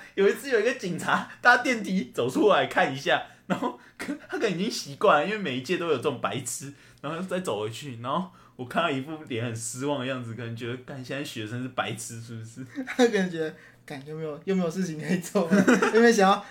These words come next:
Speaker 2: 又没有想要搞一点事情，你知道吗？
Speaker 1: <laughs> 有没有想要逮捕一下？
Speaker 2: <laughs> 有没有想要逮捕一下？
Speaker 1: 然后你知道，还有阿伯突然走过来说：“弟弟啊，你这样弹吉他不对呢。”然后就走了。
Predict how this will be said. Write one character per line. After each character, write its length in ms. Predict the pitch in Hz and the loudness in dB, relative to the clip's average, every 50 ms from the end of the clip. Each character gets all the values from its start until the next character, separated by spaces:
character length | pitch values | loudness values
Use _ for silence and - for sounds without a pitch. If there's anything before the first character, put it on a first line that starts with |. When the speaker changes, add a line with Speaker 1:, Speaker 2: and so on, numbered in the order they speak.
| - - - | -14 -2 0
Speaker 2:
又 80 | 214 | 2
没 60 | 214 214 | 2 4
有 40 | 202 | 4
想 80 | 196 | 4
要 80 | 196 202 | 4 4
搞 200 | 190 185 180 170 | 4 4 4 4
一 60 | 175 | 4
点 100 | 170 165 | 2 0
事 160 | 160 165 180 185 | -2 -2 -2 -4
情， 220 | 180 160 147 143 | -4 -4 -6 -8
你 40 | 139 | -6
知 40 | 135 | -4
道 220 | 151 151 147 147 | -4 -2 -2 -4
吗？ 60 | 139 - - - - 190 - | -6 -8 -12 -16 -18 -16 -8
Speaker 1:
<laughs> 240 | 123 156 214 196 185 | -4 -2 0 2 2
有 80 | 208 185 | 2 2
没 140 | 175 190 | 2 0
有 40 | 202 | 2
想 120 | 185 170 147 | 4 4 4
要 80 | 160 | 4
逮 180 | - 196 170 151 - | 6 4 4 4 2
捕 140 | - 131 131 | -2 -4 -2
一 20 | 135 | -2
下？ 260 | - - - 226 226 | -2 0 4 6 6
Speaker 2:
<laughs> 40 | 214 | 8
有 0 | |
没 80 | 247 269 | 8 8
有 60 | 269 | 8
想 100 | 240 233 | 8 8
要 80 | 240 | 6
逮 300 | 247 - - 285 277 262 | 4 4 4 4 4 4
捕 100 | 226 208 | 2 -2
一 80 | 208 202 | -4 -4
下？ 240 | 190 - - - - _ 262 254 349 370 427 - - - - - _ _ - _ - - | -6 -8 -14 -20 -16 _ -14 -12 -10 -10 -12 -12 -14 -18 -20 -20 _ _ -20 _ -20 -8
Speaker 1:
然 100 | - 180 | -2 2
后 220 | 196 247 - - - - - - - - | 2 2 2 0 -6 -14 -18 -20 -12 -6
你 140 | 180 190 | -6 -2
知 80 | 185 220 | 2 2
道， 160 | 240 - - - - - _ | 2 2 0 -8 -16 -10 _
还 160 | - 180 226 | 2 4 6
有 100 | 240 240 196 | 6 6 4
阿 160 | - 151 - | 6 4 4
伯 200 | 135 - 180 165 | 4 2 -2 -2
突 120 | - - 170 | 0 0 0
然 140 | 180 196 185 | 0 2 0
走 160 | 156 123 120 | 0 -2 -2
过 240 | - 170 151 143 - | 0 0 2 4 4
来 120 | 113 113 | 2 0
说 360 | 120 - 151 143 151 - - _ _ _ _ _ _ _ _ _ _ _ _ | -2 -4 -4 -4 -4 -6 -14 _ _ _ _ _ _ _ _ _ _ _ _
：“弟 100 | - 127 | -16 -10
弟 200 | 117 185 196 208 | -4 -4 0 0
啊， 120 | 196 151 120 | 0 0 0
你 80 | 120 | -2
这 60 | 202 | -4
样 80 | 226 220 | -4 -4
弹 160 | - 165 147 | -4 -6 -6
吉 80 | 135 135 | -6 -4
他 160 | 151 170 165 | -2 -2 -2
不 120 | - - - | -2 -8 -8
对 300 | - - 240 180 139 120 | 0 4 4 4 4 2
呢。” 240 | 107 98 92 95 - - _ _ _ _ _ _ - - _ - - | -2 -4 -6 -8 -10 -14 _ _ _ _ _ _ -20 -20 _ -18 -4
然 120 | - 165 165 | 2 4 6
后 80 | 180 | 6
就 100 | 185 202 | 6 4
走 180 | 190 - 160 139 | 4 4 6 6
了。 400 | - - - 185 185 - 415 - | 6 8 8 6 6 6 2 2